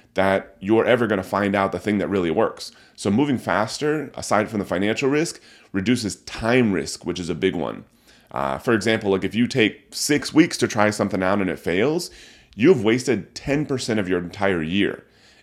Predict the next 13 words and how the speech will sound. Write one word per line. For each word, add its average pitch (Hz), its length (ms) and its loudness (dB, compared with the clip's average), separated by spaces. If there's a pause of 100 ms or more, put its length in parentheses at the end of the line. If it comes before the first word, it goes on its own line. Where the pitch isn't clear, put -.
If 90 140 -6
you 127 100 6
can 104 460 0
find 110 320 2
the 95 60 0
same 107 280 0
answer 110 420 0
in 87 160 0
six - 380 2
hours 120 420 4
or 85 80 0
six 131 320 2
days, 110 520 0